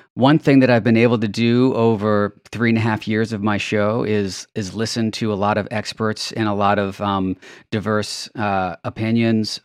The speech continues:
on the issues that are impacting everybody right now. Uh, so I, I like to think that that makes me, uh, very well-rounded and well-informed. As, as for, like, for me, the podcasting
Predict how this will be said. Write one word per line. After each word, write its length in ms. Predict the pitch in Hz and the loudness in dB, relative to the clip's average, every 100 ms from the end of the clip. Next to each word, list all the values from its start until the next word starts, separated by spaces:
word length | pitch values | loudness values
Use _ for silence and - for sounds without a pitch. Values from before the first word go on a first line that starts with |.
| - | -2
on 320 | 107 104 101 | 0 0 -2
the 240 | 101 98 - | -6 -10 -6
issues 460 | 110 - 117 113 101 | -6 -2 -2 -2 0
that 180 | 107 | 2
are 140 | 101 101 | 2 0
impacting 640 | 107 110 113 107 107 104 - | 0 -2 0 -2 0 -4 -2
everybody 560 | 98 98 110 110 110 110 | -6 -2 0 2 2 2
right 240 | 113 107 | 2 2
now. 360 | 113 113 123 123 - - _ | 2 2 0 -4 -20 -20 _
Uh, 220 | 104 101 | -4 -2
so 240 | 95 - 110 | -2 0 0
I, 100 | 104 - | 0 -2
I 80 | |
like 240 | 107 110 117 | -2 -2 -2
to 80 | 113 | -4
think 220 | 117 104 | -4 -4
that 80 | 104 | -4
that 160 | 104 | -2
makes 280 | 107 107 - | 0 -2 0
me, 360 | 110 104 101 95 | 0 2 0 -2
uh, 240 | 104 95 | -2 0
very 200 | 104 101 | 0 0
well-rounded 680 | 95 101 98 101 101 104 104 | 2 0 0 -2 0 0 0
and 160 | 95 95 | -2 -2
well-informed. 880 | 98 95 95 - 107 117 117 117 _ - | -2 -4 -8 -2 0 2 2 0 _ 0
As, 260 | 135 - - | 0 0 0
as 160 | 143 - | 0 0
for, 360 | - 151 143 | 2 6 6
like, 280 | 131 127 - _ _ _ | 4 2 -4 _ _ _
for 180 | - | 2
me, 280 | 143 147 180 | 4 6 4
the 100 | 147 | 2
podcasting 1120 | 113 - 127 147 - 139 120 117 117 110 107 | -2 -6 -2 -2 -2 -2 -2 -2 -2 -2 -2